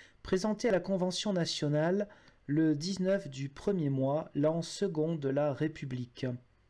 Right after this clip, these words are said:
dix octobre mille sept cent quatre-vingt-treize. Pourquoi faut-il, après tant de lois et tant de soins, appeler encore votre attention sur les abus du gouvernement en général,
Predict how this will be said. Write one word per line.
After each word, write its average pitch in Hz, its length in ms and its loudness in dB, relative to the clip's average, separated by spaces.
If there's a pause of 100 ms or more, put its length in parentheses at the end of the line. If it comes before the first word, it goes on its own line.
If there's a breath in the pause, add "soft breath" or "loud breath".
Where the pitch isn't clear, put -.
(320 soft breath)
dix 127 220 -4
octobre 160 480 0
mille 139 120 -2
sept - 200 -10
cent 170 140 -6
quatre-vingt-treize. 127 800 -8 (1040 loud breath)
Pourquoi 240 300 4
faut-il, 262 760 0
après 185 320 -2
tant 233 240 0
de 202 100 2
lois 190 320 6
et 170 80 2
tant 208 220 0
de 175 120 0
soins, 160 520 -2 (460 soft breath)
appeler 214 360 2
encore 226 480 2
votre 165 260 2
attention 202 580 -2
sur 165 220 -4
les 147 220 0
abus 160 300 0
du 139 120 -4
gouvernement 156 680 0
en 135 140 -2
général, 131 680 -2